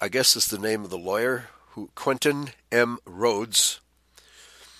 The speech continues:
Stand Up Montana, a Montana nonprofit corporation. Alan Baker as an individual and doing business as Baker Engineering and Structures.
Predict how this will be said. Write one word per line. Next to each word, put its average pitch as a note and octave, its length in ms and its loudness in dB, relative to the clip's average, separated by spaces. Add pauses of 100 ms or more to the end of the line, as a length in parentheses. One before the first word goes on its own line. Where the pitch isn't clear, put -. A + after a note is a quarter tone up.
(1300)
Stand F#3 340 10
Up - 80 4
Montana, F3 840 6 (200)
a A#2 80 -4
Montana C#3+ 640 6
nonprofit D#3+ 760 8
corporation. C3 800 0 (2000)
Alan D#3+ 460 10
Baker C#3+ 540 6 (440)
as B2+ 220 4
an B2+ 100 2
individual C#3+ 720 4
and A#2+ 200 2
doing C#3 260 2
business B2+ 420 2
as A2+ 240 0
Baker C#3 380 2
Engineering A#2+ 640 0
and G#2+ 160 -2
Structures. - 880 -4